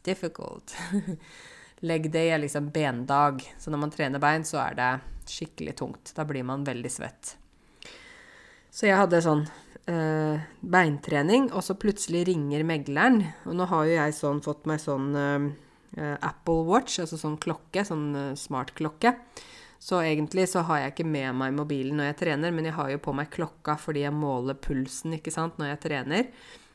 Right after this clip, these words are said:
Hvordan pulsen min går opp og ned, og hvor mange kalorier jeg forbrenner, og har litt kontroll på treningen. Og så ringer plutselig megleren til meg på den klokka, da.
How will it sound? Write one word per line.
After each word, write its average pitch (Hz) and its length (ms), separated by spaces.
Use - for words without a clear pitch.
Hvordan 156 280
pulsen 147 280
min 147 120
går 151 160
opp - 200
og 143 80
ned, 185 480
og 143 360
hvor 147 160
mange 139 320
kalorier 156 680
jeg 175 140
forbrenner, 165 1000
og 160 140
har 147 220
litt 143 200
kontroll 143 460
på 147 140
treningen. 156 560
Og 170 100
så 170 160
ringer 151 320
plutselig 160 440
megleren 143 480
til 156 120
meg 135 320
på 143 180
den 139 220
klokka, 185 320
da. 277 120